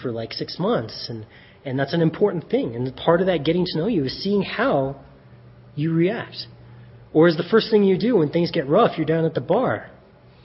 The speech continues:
drinking it up? Is that the first thing you do? If that is, I, I understand, and, and I'm glad that I know that now. But I'm really glad that you're not teaching my second graders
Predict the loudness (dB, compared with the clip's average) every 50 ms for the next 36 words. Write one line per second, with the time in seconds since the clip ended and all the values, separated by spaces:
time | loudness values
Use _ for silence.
0 | -20 -20 -20 -20 -20 -20 -20 -20 -20 -20 -12 -2 0 0 0 2 2 2 4 4
1 | 2 2 0 -2 -8 -14 -20 -20 -20 -20 -20 -20 -20 -20 -20 -20 -20 -20 -20 -20
2 | -20 -20 -20 -20 -20 -20 -20 -12 -12 -6 -6 -6 -6 -6 -10 -10 -6 -4 -4 -4
3 | -2 -2 -2 0 0 -2 -2 -4 -6 -8 -14 -20 -20 -20 -20 -20 -20 -20 -20 -20
4 | -20 -20 -20 -20 -4 -2 0 4 6 6 6 6 4 4 2 -2 -4 -4 -6 -12
5 | -16 -6 -2 -2 0 0 0 -2 -2 -6 -4 0 2 4 4 4 4 2 -2 -6
6 | -14 -20 -20 -20 -20 -14 -8 -6 -4 -4 -4 -6 -4 -2 0 0 0 0 -2 -2
7 | -2 -2 -2 0 0 0 0 2 0 0 0 0 0 0 0 0 0 0 -2 -4
8 | -6 -10 -10 -10 -10 -12 -14 -16 -18 -20 -20 -20 -20 -20 -20 -20 -6 0 0 2
9 | 2 4 4 6 6 6 6 4 2 0 0 0 -2 -2 0 -2 -2 -2 -4 -4
10 | -6 -4 -4 -2 -2 -2 -2 -2 -4 -4 -6 -6 -4 -4 -4 -2 -2 -4 -6 -6
11 | -10 -10 -10 -10 -10